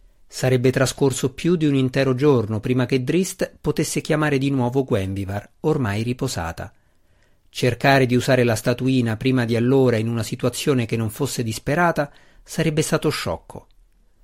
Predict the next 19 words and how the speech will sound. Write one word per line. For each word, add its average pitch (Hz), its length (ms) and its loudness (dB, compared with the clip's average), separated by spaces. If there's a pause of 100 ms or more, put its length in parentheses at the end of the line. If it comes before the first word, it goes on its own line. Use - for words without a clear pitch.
(720)
Scrollando 170 580 4
le 127 100 4
spalle 123 400 2
rassegnato, 143 800 0
si - 220 -2
lasciò 151 280 2
cadere 139 300 2
in 127 140 4
tasca 123 280 0
la 117 80 2
statuina 127 640 -2 (160)
e 175 80 -6
cercò 165 360 0
invano 135 460 0
di 151 100 0
allontanare 151 600 -2
la 151 140 -2
propria 101 380 -4
solitudine. 90 760 -8